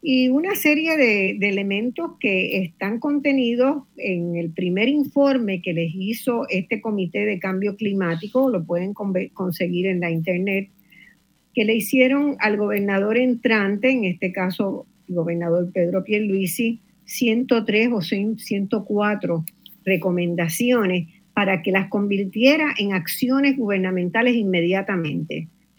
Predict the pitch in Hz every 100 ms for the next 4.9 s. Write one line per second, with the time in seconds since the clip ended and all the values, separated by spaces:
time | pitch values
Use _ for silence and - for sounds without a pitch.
0 | - _ _ 185 165 - 233 247 320 381
1 | - 233 190 233 269 226 196 190 175 190
2 | 180 214 311 302 285 277 220 185 160 175
3 | - 233 294 311 220 208 214 220 202 180
4 | 180 180 185 226 226 208 180 214